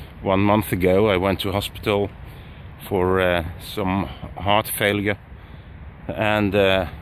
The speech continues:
many of you guys, uh, wrote me messages, called me,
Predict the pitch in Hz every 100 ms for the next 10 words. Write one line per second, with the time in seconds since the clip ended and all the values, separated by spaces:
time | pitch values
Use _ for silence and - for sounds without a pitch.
0 | - - - - - - - - - -
1 | - - - - - - - - - 123
2 | 123 107 110 98 104 101 - - - -
3 | - - - 98 92 95 92 87 - -
4 | - - - - - 101 107 107 104 107
5 | 95 104 104 101 - - - 101 110 95
6 | 104 104 98